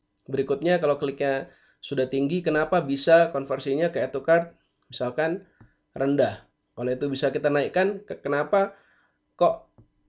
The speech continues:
eh, transaksi dengan C S-nya rendah? Sampai di runut satu demi satu. Nah, ini proses breakdown. Nah, proses breakdown ini bisa memakan waktu yang cukup lama. Ya, lama itu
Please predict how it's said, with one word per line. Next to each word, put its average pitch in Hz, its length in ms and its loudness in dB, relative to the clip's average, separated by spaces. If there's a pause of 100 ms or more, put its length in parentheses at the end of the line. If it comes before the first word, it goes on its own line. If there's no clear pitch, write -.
(120)
eh, 123 800 0
transaksi 139 480 -2
dengan 135 240 0
C 139 80 0
S-nya 160 320 -2
rendah? 139 400 -2 (1200)
Sampai 151 320 2
di 147 320 -4 (480)
runut - 560 4
satu 127 240 -2
demi 127 160 0
satu. 101 400 -6 (720)
Nah, 120 80 -4
ini 135 160 -2
proses 147 400 -2
breakdown. 127 480 -4 (960)
Nah, 139 160 -4
proses 160 240 0
breakdown 147 320 4
ini 143 160 2
bisa 160 240 -2
memakan 135 320 -4
waktu 131 240 -4
yang 151 140 4 (720)
cukup - 240 -8
lama. 139 640 0
Ya, 117 160 -6
lama 123 240 -4
itu 151 160 0